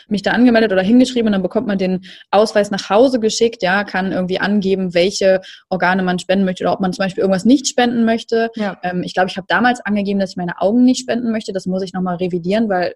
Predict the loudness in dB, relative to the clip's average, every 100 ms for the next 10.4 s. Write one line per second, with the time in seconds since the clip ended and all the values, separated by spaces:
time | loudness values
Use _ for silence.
0 | _ -8 -8 -6 -4 0 2 2 0 -2
1 | -4 -4 -4 -4 -4 -2 0 0 -4 -6
2 | -6 -8 _ _ _ _ _ _ _ -2
3 | 0 2 2 0 0 0 -2 -2 -4 -4
4 | -6 -20 _ -6 -2 -4 -6 -12 -20 -10
5 | -8 -6 -4 -4 0 0 0 -8 -2 -2
6 | 0 0 0 2 2 2 2 0 0 -4
7 | _ _ _ 0 0 -2 0 4 4 4
8 | 2 0 0 -6 -6 -4 -2 -6 -12 -8
9 | -6 -2 -2 -2 -6 -18 -20 -18 -4 0
10 | 0 0 0 -4